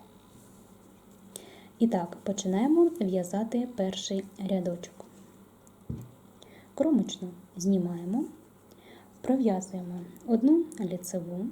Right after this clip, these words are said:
Далі робимо протяжку. Першу петлю знімаємо, ниточка за роботою, пров'язуємо другу петлю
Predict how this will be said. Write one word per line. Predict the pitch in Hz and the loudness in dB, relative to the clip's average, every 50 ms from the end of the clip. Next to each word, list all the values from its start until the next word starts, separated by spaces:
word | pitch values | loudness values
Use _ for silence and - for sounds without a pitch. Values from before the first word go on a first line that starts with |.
| - - - - - - _ - - - - - - - - - - - - - - - - - - - - - - - - - - - - - - _ _ _ - - - - - - - - - - - - - | -8 -12 -20 -20 -20 -20 _ -20 -20 -20 -20 -20 -20 -20 -20 -20 -20 -20 -20 -20 -20 -20 -20 -20 -20 -20 -20 -20 -20 -20 -20 -20 -20 -20 -20 -20 -20 _ _ _ -20 -20 -20 -20 -20 -20 -20 -20 -20 -20 -12 -6 -2
Далі | 202 185 196 185 190 190 240 302 359 370 - - - 311 | 0 0 2 2 2 2 4 4 2 2 0 -4 -4 0
робимо | 240 220 220 233 254 285 269 254 254 254 254 254 - - | 0 2 2 2 4 4 4 6 6 4 2 -2 -6 -4
протяжку. | - 233 233 226 - 185 175 175 - - - - 190 190 - - - - | 0 0 0 0 -2 -6 -8 -10 -12 -12 -8 -6 -6 -6 -6 -10 -8 -2
Першу | - 226 196 190 - - - 185 | 0 0 2 0 -2 -4 -8 -6
петлю | - 196 190 - 185 190 185 | -4 -4 -4 -2 -2 -2 -2
знімаємо, | 175 - 202 202 196 185 180 175 175 175 | 0 2 4 4 4 4 2 0 -2 0
ниточка | 185 190 190 190 185 175 - - - 190 | 0 0 0 0 -4 -6 -6 -4 -2 -2
за | 175 196 190 | 0 0 0
роботою, | 180 175 170 160 175 175 175 - - 202 214 254 311 349 370 - - - - - - - - - - - - - | 0 -2 -4 -6 -6 -6 -8 -6 -6 -4 0 2 2 2 2 0 -6 -14 -16 -18 -18 -20 -20 -20 -20 -20 -20 -8
пров'язуємо | - - 208 220 226 220 - 214 190 180 175 - - 185 185 180 185 190 | 0 4 4 4 4 4 4 2 0 0 -2 -4 -4 -4 -2 0 0 0
другу | 185 185 214 196 185 196 | 2 2 0 0 0 -2
петлю | 190 - 202 190 190 185 180 175 175 | -4 -2 -4 -4 -2 -2 -4 -4 -4